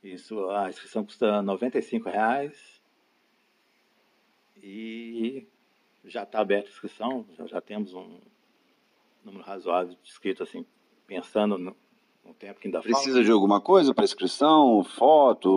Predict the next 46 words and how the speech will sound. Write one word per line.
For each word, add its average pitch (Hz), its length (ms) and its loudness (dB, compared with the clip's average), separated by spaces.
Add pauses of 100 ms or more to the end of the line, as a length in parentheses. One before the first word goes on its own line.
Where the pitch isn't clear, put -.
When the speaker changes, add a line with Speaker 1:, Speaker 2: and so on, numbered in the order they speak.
(100)
Speaker 2:
alguma 87 580 2 (380)
coisa 92 240 4
diferente, 127 560 4
ou 110 80 6
mais 104 220 6
o 95 80 4
nome, 98 340 4
endereço 90 540 4
e - 40 -16
tal, 90 240 0
como 95 160 -10
é 87 40 -8
que - 100 -18
é? - 40 -20 (200)
Speaker 1:
Não, 185 240 -10
é 151 280 -2
só 170 280 -8
o - 20 -8
nome 143 360 -2
e 98 500 -8
os 160 180 -12
dados 151 240 -6
normais. 113 560 -4 (260)
É, 104 160 -20
você - 200 -20
Speaker 2:
Aí 107 160 -10
emite 101 300 2
um 104 80 6
boleto 120 520 6
e, 107 320 4
e 104 40 6
a 95 60 2
pessoa 95 300 0
paga, 107 360 2
ou 90 100 2
por - 200 -4
Pix, 117 380 0
como 98 160 -4
é 92 40 0
que - 120 -6
é? - 140 -4
Speaker 1:
Pix, - 460 -14 (280)
pode 107 140 -20
pagar 98 240 -18
por 104 120 -12
Pix. - 440 -14